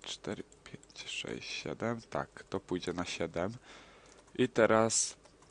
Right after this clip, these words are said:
nie będę robił całego, bo już tam mam skończone, ale pokażę, jak to musi działać. Potem wycinamy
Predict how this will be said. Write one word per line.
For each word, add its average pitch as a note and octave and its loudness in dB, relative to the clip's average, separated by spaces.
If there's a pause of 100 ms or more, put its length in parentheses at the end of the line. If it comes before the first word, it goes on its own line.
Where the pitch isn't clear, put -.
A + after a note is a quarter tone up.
(240)
nie - -2
będę A#2+ 8
robił G2+ 4
całego, G2+ 6
bo F2 4
już F2+ 0
tam F2+ -4
mam F2+ -4
skończone, G2 0
ale E2+ 2 (200)
pokażę, F2+ -4
jak F2 -4
to F2 -6
musi E2+ -8
działać. E2 -4 (880)
Potem - -4
wycinamy F2+ -2